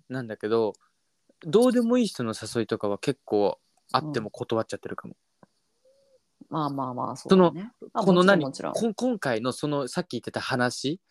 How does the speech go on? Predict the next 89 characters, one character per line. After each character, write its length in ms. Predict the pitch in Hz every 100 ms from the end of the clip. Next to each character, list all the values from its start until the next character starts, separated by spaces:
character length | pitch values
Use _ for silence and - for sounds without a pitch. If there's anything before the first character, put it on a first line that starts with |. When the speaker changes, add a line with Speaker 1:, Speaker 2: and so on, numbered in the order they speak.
| _ _
Speaker 1:
に 280 | 151 170 117 - -
加 160 | -
味 140 | 214 143
し 100 | -
て 100 | 107
話 360 | - 120 123
し 20 | -
て 100 | 107
な 160 | 104
い。 100 | 95 _ _ -
Speaker 2:
う 40 |
ん。 20 |
Speaker 1:
な 80 | 131
ん 40 | 123
な 100 | 113
ら、 60 | 95
Speaker 2:
は 60 |
い 20 | 127
は 20 |
い。 40 |
Speaker 1:
レ 80 | 123
ベ 100 | 127
ル 60 | 117
と 140 | 117
し 80 | 110
て 100 | 107
も。 160 | 98 - _
Speaker 2:
う 60 | 160
ん 120 | 143
う 40 |
ん 280 | 143 131 127
う 20 | 151
ん。 60 | _
Speaker 1:
だ 100 | 196
か 80 | 190
ら 80 | 185
そ 120 | -
れ 100 | 240
は 120 | 247
良 120 | 190 180
く 120 | 147
な 120 | 117
い 60 | 107
な 120 | 101
と 140 | 104
思 80 | 92
う、 20 |
自 140 | 95 110
分 120 | 107
の 60 | 104
中 220 | 101 92
で。 180 | 90 - _ -
Speaker 2:
う 60 |
ん 260 | 151 139 131
う 40 |
ん。 40 | 135
Speaker 1:
そ 80 | - 175
の 60 |
全 300 | 175 - 226
く 100 | 214
ゼ 100 | 208
ロ 140 | 220 165
で 80 |
は 80 | 123
な 140 | 113 113
い 60 |
け 120 | -
ど、 80 | 110
そ 160 | 113 180
こ 140 | 214
を 60 | 208
プ 140 | -
ラ 140 | 196 196
ス 180 | 220
に 140 | 202 156
も 100 | 104
し 80 | -
て 120 | 107
な 120 | 107
い 60 | 92
み 60 |
た 100 | -
い 40 | -
な。 80 | _ _ _ _ _ _ _ _ _ -
Speaker 2:
そ 260 | - - -
う 40 |
ね。 240 | 143 156 -
Speaker 1:
う 60 | 127
ん。 280 | 127 117